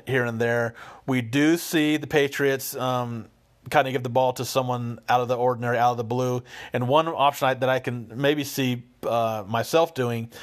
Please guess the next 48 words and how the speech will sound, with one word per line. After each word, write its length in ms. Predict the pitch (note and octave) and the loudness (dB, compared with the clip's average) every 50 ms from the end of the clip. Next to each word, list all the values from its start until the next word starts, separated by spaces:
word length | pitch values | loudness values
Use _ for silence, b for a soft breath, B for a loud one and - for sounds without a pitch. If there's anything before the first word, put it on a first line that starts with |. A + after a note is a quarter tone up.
| B B B B | B B B B
is 160 | - B2 A#2 | -4 -4 -2
taking 380 | - - - D3 D3+ D3 C#3+ C3 | 0 2 2 2 2 2 -2 -2
someone 240 | B2 - C3+ C3 B2+ | 0 0 0 2 0
like 160 | B2 B2 A2+ | 0 0 0
James 260 | A2 B2+ B2+ B2 A#2 | -2 -2 -2 -4 -4
Devlin 400 | A2 A#2 B2 B2 A#2 B2 A#2+ A#2 | -2 0 0 0 0 -2 -4 -4
and 80 | A2+ A2+ | -4 -4
making 240 | A#2+ B2 - B2 A#2+ | -4 -4 -4 -4 -4
him 120 | C3 C3 | -2 -2
my 100 | B2+ A#2+ | -2 -4
captain 500 | - - B2+ B2 A#2+ - - C3 C3 C3 B B B B B - | 0 0 0 0 0 0 -2 -4 -4 -6 B B B B B -6
and 140 | A2 A#2 | -4 -2
getting 240 | A2 A#2+ A2+ A#2 A#2+ | -2 -2 -2 -2 -2
all 320 | A#2+ - B2+ C3 C3+ C3+ C3 | 0 2 2 4 4 2 0
the 120 | B2+ B2 A#2+ | 0 0 2
offensive 380 | B2 B2 B2 - A#2+ A2 A#2 G#2 | 2 2 2 0 -4 -8 -8 -2
power 260 | - C3 B2 A#2+ A#2+ | 2 2 2 2 2
that 100 | G#2+ A2+ | 0 -2
I 60 | A2+ | -4
can 220 | A2 - C3 A#2+ A2+ | -2 -2 -2 -2 -2
in 60 | A2 | -4
flexes 560 | G#2+ - B2+ B2+ B2 - - B2+ B2 A#2+ - B B B B B B B | -4 0 0 0 0 -2 -4 -4 -4 -4 -6 B B B B B B B
and 120 | - A#2 A2+ | -6 -6 -4
spending 360 | - - C#3 C3 B2+ A#2+ A#2 | 0 0 2 2 0 -2 0
very, 240 | A#2+ C3 C3+ C3 B2+ | 2 2 2 2 0
very, 260 | A#2+ B2 B2 A#2+ A#2+ | 0 0 0 0 0
very 240 | A2+ B2+ C3 C3 C3 | 0 0 0 0 0
little 240 | B2 B2 B2 B2 A#2 | 0 0 0 0 -2
at 140 | A2+ G#2 - | -4 -4 -2
captain 520 | - - D3+ C3+ C3 - B2+ A#2 A2+ A2+ | 0 2 2 2 0 -2 -4 -4 -4 -6
to 100 | - - | -8 -6
be 160 | A2+ A2+ A2+ A#2 | -4 -2 -2 0
able 120 | A2+ A2+ | -2 -2
to 60 | A2+ | -4
make 140 | A2+ A2+ A2 | -6 -6 -6
sure 160 | - - A#2 | -4 -2 -2
I 60 | A2+ | -2
get 120 | G#2+ A2+ - | -2 -4 -2
all 180 | - A2+ A2 | -2 -2 0
the 100 | A#2 A2+ | 0 -2
other 180 | A2+ A2 A2 - | -2 -2 -2 -2
options 360 | G#2 G#2+ A2 - A2+ A2 G2+ | -2 -4 -4 -4 -6 -6 -4
there 260 | A2 A2 A2 A2 G#2+ B B B B B B B B B B _ - | -2 -2 -2 -4 -6 B B B B B B B B B B _ -4
on 340 | - A2+ A2 A2 G#2+ G#2 G2 | -2 0 0 -2 -4 -6 -6
the, 280 | F#2 G2+ G#2 G2+ G2 G2 | -6 -6 -6 -4 -4 -2
uh, 340 | G#2 G#2 G2+ G2 F#2+ F2 D#2+ C#2+ - _ _ _ _ _ _ _ _ _ _ _ _ _ - - _ _ _ _ _ - | -2 -2 -2 -2 -4 -6 -8 -12 -18 _ _ _ _ _ _ _ _ _ _ _ _ _ -20 -20 _ _ _ _ _ -6
this 200 | B2 B2+ A#2+ - | -4 -4 -2 2
high-scoring 640 | - B2+ A#2+ A#2 - - - A#2+ A2+ A2 G#2 G#2+ | 2 2 2 2 0 -4 -2 -2 -2 -2 -4 -6